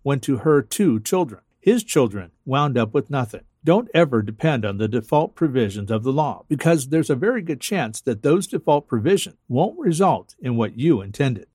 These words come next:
This has been Wills, Trusts, and Probate, an insider's guide to estate planning in Wisconsin. Written by John Horn, J D,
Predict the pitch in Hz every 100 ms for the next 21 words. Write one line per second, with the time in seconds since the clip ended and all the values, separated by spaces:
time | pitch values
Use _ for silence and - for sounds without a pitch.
0 | _ 117 123 - 92 85 127 165 101 131
1 | _ _ _ 127 135 196 247 220 - _
2 | - 175 135 98 - - - 160 151 165
3 | 139 101 78 _ _ _ _ 135 131 156
4 | - 151 131 107 101 127 90 85 147 147
5 | - 160 160 170 165 107 117 143 135 139
6 | - 170 170 143 - _ _ _ _ _
7 | _ 151 214 147 131 117 131 120 107 135
8 | 156 156 - 143 104 90 95 98 120 110
9 | 123 87